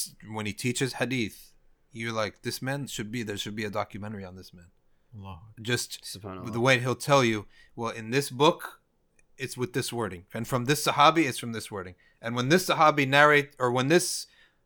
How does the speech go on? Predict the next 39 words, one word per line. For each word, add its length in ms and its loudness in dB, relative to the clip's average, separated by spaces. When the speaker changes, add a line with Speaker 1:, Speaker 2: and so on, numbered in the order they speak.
Speaker 1:
transmitter 640 0
narrates 480 8
from 240 2
that 240 12
transmitter, 720 2
it's 160 -2
weak, 480 8
but 100 -2
when 120 2
he 60 4
transmits 580 4
from 180 0
this 200 8
transmitter, 580 0
it's 140 -4
strong." 460 4
Why? 260 6
Because 400 -4
he 140 -8
took 200 -6
from 120 -10
that 260 -6
transmitter 480 -8
when 120 -6
that, 260 -4
when 200 -8
his, 160 -8
that 260 -4
transmitter 420 -6
was 220 -4
old, 420 2
right? 300 -4
So 160 -4
you 100 0
can't 220 2
take 240 2
it 140 -4
when 180 -6
you, 140 -6